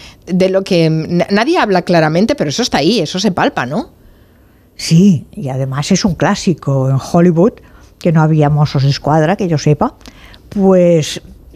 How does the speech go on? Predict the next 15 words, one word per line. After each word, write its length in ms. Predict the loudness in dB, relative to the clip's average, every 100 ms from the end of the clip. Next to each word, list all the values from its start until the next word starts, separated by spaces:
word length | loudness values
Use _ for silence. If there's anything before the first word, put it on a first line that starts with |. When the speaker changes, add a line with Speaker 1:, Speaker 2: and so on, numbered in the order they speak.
| -20 -6
Speaker 2:
sucedía 500 | -2 0 2 4 2
igual. 400 | 2 0 0 -2
"Es-, 200 | -4 -6 -2
esto 400 | -2 -2 -2 0
es 100 | 2
del 200 | 2 2
sheriff 480 | 0 0 2 2 2
del 180 | 0 2
condado, 640 | 0 0 0 0 -2 -6
no, 340 | -2 0 2 2
es 180 | 2
del 160 | 2 2
F 240 | 2 2
B 120 | 4 4
I, 220 | 2